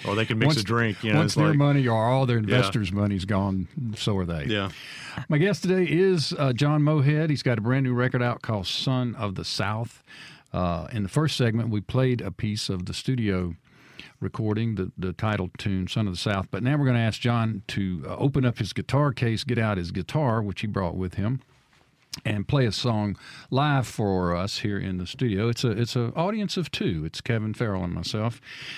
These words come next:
Speaker 2: And this tune is from the first record. Oh, no, not the first. Was Lula City Limits the first record that you did?
Speaker 1: Yeah, but, uh, that song was not on there.
Speaker 2: Wasn't on
Speaker 1: Uh,
Speaker 2: it?
Speaker 1: no, that was not on there. I,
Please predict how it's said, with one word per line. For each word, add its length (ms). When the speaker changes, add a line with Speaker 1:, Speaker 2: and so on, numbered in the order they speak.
Speaker 2:
And 100
this 140
tune 240
is 160
from 280
the 60
first 380
record. 420
Oh, 80
no, 160
not 180
the 60
first. 340
Was 180
Lula 420
City 320
Limits 320
the 80
first 260
record 300
that 180
you 60
did? 260
Speaker 1:
Yeah, 300
but, 220
uh, 280
that 160
song 280
was 140
not 180
on 140
there. 220
Speaker 2:
Wasn't 300
on 100
Speaker 1:
Uh, 320
Speaker 2:
it? 60
Speaker 1:
no, 260
that 100
was 120
not 140
on 140
there. 160
I, 140